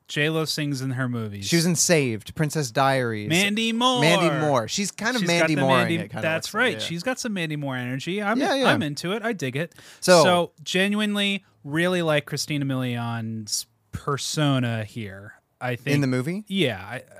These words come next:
Speaker 1: I think acting is up and down, but I, I like her.
Speaker 2: Okay, here, yeah. I b-, before we talk about this movie and its story and the
Speaker 1: Uh-huh.
Speaker 2: things we loved about it,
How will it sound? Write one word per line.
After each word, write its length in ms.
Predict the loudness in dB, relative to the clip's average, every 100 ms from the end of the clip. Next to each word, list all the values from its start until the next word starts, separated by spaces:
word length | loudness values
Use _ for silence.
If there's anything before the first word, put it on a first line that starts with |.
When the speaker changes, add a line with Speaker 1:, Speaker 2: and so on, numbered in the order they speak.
| -12
Speaker 1:
I 20 | -6
think 280 | -4 -6 -10 _ -6
acting 540 | -6 -4 -4 -4 -4
is 440 | -6 -8 -10 -12 -6
up 160 | -4 -4
and 80 | -4
down, 280 | -6 -6 -8
but 140 | -6
I, 60 | -6
I 160 | -6
like 260 | -8 -8 -12
her. 180 | -14 -16 _ -4
Speaker 2:
Okay, 260 | 0 0 -4 _
here, 220 | -2 -2
yeah. 220 | 0 2 2
I 180 | 0
b-, 240 | -4 -6 -8 -6
before 300 | -8 -2 0
we 240 | 0 -4 -10
talk 300 | 0 0 0
about 180 | -6 -4
this 140 | -4
movie 280 | -2 0 -2
and 140 | -4
its 100 | -6 -8
story 440 | -2 -2 0 -4
and 260 | -6 -10 -14
the 220 | -16 -8 -4
Speaker 1:
Uh-huh. 100 | 0
Speaker 2:
things 200 | 0 0
we 80 | -8
loved 560 | -4 2 4 2 0
about 300 | -4 -4 -2
it, 160 | -6